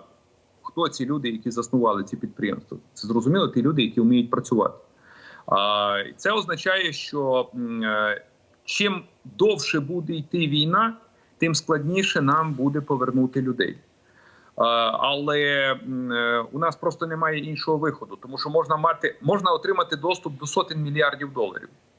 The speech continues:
Але використання цих грошей, освоєння цих грошей і взагалі побудова нової України — це далеко не тільки гроші.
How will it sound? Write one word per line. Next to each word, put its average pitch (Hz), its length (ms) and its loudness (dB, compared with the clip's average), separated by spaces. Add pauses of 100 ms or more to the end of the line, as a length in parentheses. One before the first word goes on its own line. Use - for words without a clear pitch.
(800)
Але 120 180 0
використання 156 960 -2
цих 135 320 -6
грошей, 113 420 -4
освоєння 160 560 0
цих 113 240 -4
грошей 104 360 -2
і 107 40 2
взагалі 131 480 0 (260)
побудова 160 580 2
нової 135 520 -4
України — 135 600 -4 (1200)
це 147 120 -4
далеко 147 360 2
не 135 100 -2
тільки 123 280 -8
гроші. 107 260 -8